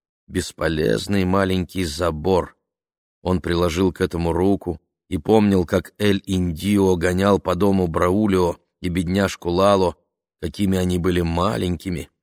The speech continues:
и как Лало врезался в перила и рассек бровь. Ох, и вою было! Кровища повсюду!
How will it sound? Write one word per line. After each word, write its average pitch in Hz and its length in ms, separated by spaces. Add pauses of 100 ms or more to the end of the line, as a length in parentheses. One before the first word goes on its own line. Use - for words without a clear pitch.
(120)
и - 100
как 85 220
Лало 95 460
врезался 90 640
в - 100
перила 98 460
и - 180
рассек 92 580
бровь. 92 600 (500)
Ох, 139 400
и 110 80
вою 92 680
было! 85 520 (300)
Кровища 160 960
повсюду! 107 800